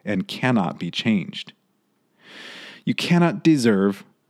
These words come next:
or not deserve something that's fundamentally and irrevocably true about you. You can't deserve to be human. You are a human being. So also, you are a child of God,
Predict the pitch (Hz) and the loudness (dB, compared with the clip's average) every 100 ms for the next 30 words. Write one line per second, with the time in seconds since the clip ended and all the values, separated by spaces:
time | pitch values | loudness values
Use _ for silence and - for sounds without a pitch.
0 | _ 117 113 107 127 127 - 104 101 98 | _ 2 4 4 4 2 0 2 4 2
1 | 90 - 92 - 87 87 95 107 - - | 2 0 -2 0 -4 -2 0 -2 -4 -4
2 | 127 135 147 131 131 127 92 71 - - | 0 2 4 4 2 2 0 -2 -4 2
3 | 127 120 143 147 160 139 123 123 113 101 | 2 4 4 6 6 4 4 4 2 4
4 | 104 - - 127 92 78 - 73 - _ | 2 2 2 4 2 -2 -6 -10 -12 _
5 | _ _ _ _ _ _ _ - 147 - | _ _ _ _ _ _ _ 0 0 2
6 | 175 175 - - 131 120 107 101 107 113 | 2 4 0 0 2 4 4 2 0 -4
7 | - 113 92 117 101 135 92 - _ _ | -6 -2 2 2 4 2 2 -4 _ _
8 | _ _ - 98 110 117 - 113 117 90 | _ _ -6 0 2 2 0 2 2 2
9 | 95 107 95 92 95 101 92 85 101 82 | 0 -2 -6 -2 2 2 2 2 0 0
10 | 76 - _ _ _ _ _ _ _ _ | -8 -16 _ _ _ _ _ _ _ _
11 | _ - 107 90 101 160 165 87 90 131 | _ -4 0 2 4 2 0 -2 -2 -4
12 | _ _ - 95 131 - 85 80 90 - | _ _ -6 0 2 0 -4 -2 -4 -4
13 | 110 - 113 113 104 95 120 107 - | -4 2 4 4 2 2 2 2 -4